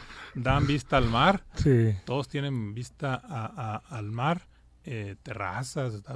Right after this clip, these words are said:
Speaker 1: ¿no? Es una cosa, eh, pensada en, en la comodidad de los pacientes,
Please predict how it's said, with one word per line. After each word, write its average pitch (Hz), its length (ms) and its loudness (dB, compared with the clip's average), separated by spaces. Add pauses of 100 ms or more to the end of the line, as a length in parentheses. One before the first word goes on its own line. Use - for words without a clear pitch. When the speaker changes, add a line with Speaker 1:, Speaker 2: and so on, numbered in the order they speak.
Speaker 1:
¿no? 135 260 -6
Es 175 120 -6
una 196 180 0
cosa, 175 600 2
eh, 120 460 -6 (240)
pensada 147 720 2
en, 110 200 -4 (380)
en 151 200 2
la 143 100 2
comodidad 123 540 -2
de 160 60 -2
los 139 140 -4
pacientes, 151 840 -4